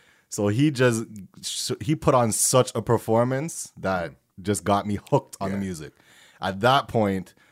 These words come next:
Speaker 1: you know, a couple years passed and I slowly got more and more into it the closer I got to the age of being able to go to fetes.
Speaker 2: Fair enough.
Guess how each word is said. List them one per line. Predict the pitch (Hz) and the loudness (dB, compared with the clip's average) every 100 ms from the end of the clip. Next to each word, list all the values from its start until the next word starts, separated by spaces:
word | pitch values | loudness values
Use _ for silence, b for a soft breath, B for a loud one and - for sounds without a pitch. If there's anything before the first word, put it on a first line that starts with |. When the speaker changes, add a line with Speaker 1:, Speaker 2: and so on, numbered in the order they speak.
| b | b
Speaker 1:
you | - 107 | -6 0
know, | 101 98 101 | 0 0 -4
a | 101 | -2
couple | 127 120 | -2 2
years | 113 104 107 | 2 2 0
passed | - 104 107 - | -2 -2 -2 -2
and | 104 | -4
I | 101 | -4
slowly | - - 127 135 143 135 | -4 -4 0 2 4 2
got | 117 110 | 2 2
more | 113 113 | 2 2
and | 110 | 2
more | 107 | 0
into | 110 120 | 0 -2
it | 104 | -4
the | |
closer | - 110 104 101 | -2 -2 0 -4
I | |
got | 92 95 92 | -2 -6 -4
to | |
the | 92 85 | -8 -6
age | 87 87 | -8 -8
of | 85 | -10
being | 85 90 | -8 -6
able | 90 87 | -6 -8
to | - | -10
go | 82 104 123 | -4 -2 -2
to | - | -4
fetes. | - 78 - - - | -8 -10 -12 -16 -16
Speaker 2:
Fair | - 233 147 | -16 -12 -12
enough. | 139 127 | -12 -16